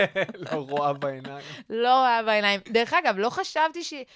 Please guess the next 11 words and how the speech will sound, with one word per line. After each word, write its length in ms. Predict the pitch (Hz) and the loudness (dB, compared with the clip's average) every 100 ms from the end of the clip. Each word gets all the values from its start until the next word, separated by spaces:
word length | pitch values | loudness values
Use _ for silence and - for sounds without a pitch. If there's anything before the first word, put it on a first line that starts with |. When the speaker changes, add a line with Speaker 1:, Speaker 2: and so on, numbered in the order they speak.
| - _ _ _ 214 | -20 _ _ _ -12
Speaker 2:
פשוט 360 | 202 254 330 320 | -6 -4 -4 -6
אמרתי, 320 | 415 415 427 | -4 -4 -4
"יאללה, 380 | 370 349 349 226 | -2 0 2 2
בוא 260 | 185 180 247 | 0 -4 -4
נהיה 240 | 320 330 | -2 -2
איתו", 300 | 381 - 190 - | -2 -2 -4 -4
כאילו, 360 | 214 196 190 | -8 -6 -4
לא, 320 | 190 233 294 294 | 0 2 4 4
לא 60 | |
חשבתי 480 | 302 415 370 285 262 | 0 -4 -2 -2 -4
ממש, 320 | 226 220 220 | -4 -4 -6